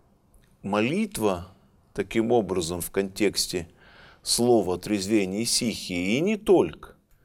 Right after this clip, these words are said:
Если мы внимательно прочитаем других отцов, пишущих об этом,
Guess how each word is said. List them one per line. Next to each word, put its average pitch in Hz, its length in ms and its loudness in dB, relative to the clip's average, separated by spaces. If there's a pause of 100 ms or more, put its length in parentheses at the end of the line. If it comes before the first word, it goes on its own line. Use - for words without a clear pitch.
(240)
Если 95 380 0
мы 95 160 -2
внимательно 117 580 0
прочитаем 92 720 0 (340)
других 143 520 -2
отцов, 92 420 -2
пишущих 95 680 -8
об 101 160 -2
этом, 160 300 0